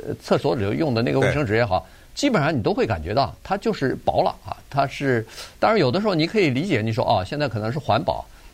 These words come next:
Speaker 1: 大概用的那个纸浆是回收的这种纸浆，不是原来的纸浆，所以为了便宜，为了这个环保，所以它就等于是做得更薄了一点儿哈，或者有其他的考虑。但实际上，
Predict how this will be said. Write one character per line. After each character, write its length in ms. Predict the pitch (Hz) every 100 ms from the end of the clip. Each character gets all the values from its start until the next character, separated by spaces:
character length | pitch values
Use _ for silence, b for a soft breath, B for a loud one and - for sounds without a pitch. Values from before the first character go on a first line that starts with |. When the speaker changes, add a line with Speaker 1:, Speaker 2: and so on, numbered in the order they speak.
| B
Speaker 1:
大 100 | 160
概 80 | 127
用 220 | 135 151
的 200 | 107 101 -
那 140 | 139
个 200 | 104 98 101
纸 200 | - 98
浆 320 | 131 139 143
是 140 | -
回 180 | 113 117
收 180 | 120 175
的 120 | 117
这 120 | 101
种 200 | 98 110
纸 120 | 113
浆， 160 | 80 104
不 160 | 104 135
是 300 | 135 120 98
原 240 | 104 113
来 140 | 117 113
的 100 | 123
纸 160 | 82
浆， 220 | 76 110 107 B B B 98
所 120 | 131
以 200 | 120 98
为 100 | 139
了 120 | 113 104
便 260 | 90 110
宜， 140 | 143 95
为 120 | 127
了 140 | 110 110
这 100 | 123
个 80 | 87
环 180 | 104
保， 200 | 127 73
所 180 | 78 113
以 180 | 107 87 B B B -
它 140 | 117
就 200 | 107 101
等 180 | 92 80
于 100 | 90
是 400 | 101 113 98 101
做 160 | - 131
得 140 | 92 92 -
更 120 | 117
薄 240 | 87 78
了 120 | 120 104
一 40 |
点 140 | 85
儿 80 | 82
哈， 160 | 78 82
或 160 | -
者 340 | - 52 - 58 - -
有 140 | - -
其 180 | -
他 80 | 113
的 80 | 127
考 200 | - 64
虑。 160 | 98 - B B B -
但 120 | 151
实 200 | - 156
际 80 | 185
上， 260 | 139 92